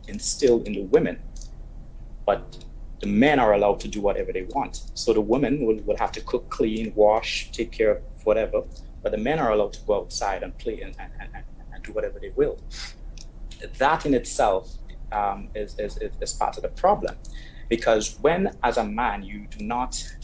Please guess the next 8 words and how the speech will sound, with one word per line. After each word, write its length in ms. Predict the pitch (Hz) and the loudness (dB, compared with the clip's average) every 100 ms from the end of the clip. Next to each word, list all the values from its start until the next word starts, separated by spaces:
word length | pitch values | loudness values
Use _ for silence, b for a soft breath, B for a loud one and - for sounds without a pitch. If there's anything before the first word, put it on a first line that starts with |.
| - - - - - | -12 -12 -12 -12 -10
have 460 | - 113 104 - | 0 2 2 0
that 380 | 113 104 104 - - - - | 2 2 2 -4 -10 -8 -4
discipline 400 | 127 - - 104 | -4 -2 -2 -2
instilled 500 | 101 - 139 120 - | -4 -6 -2 -2 0
in 160 | 131 107 | 0 0
you, 140 | 90 - - - - - - - - - | -2 -12 -12 -14 -14 -14 -14 -14 -14 -12
um, 460 | 98 95 92 92 92 - - - - | -8 -8 -8 -10 -10 -12 -12 -12 0
then 440 | 117 110 110 107 | 2 4 0 -2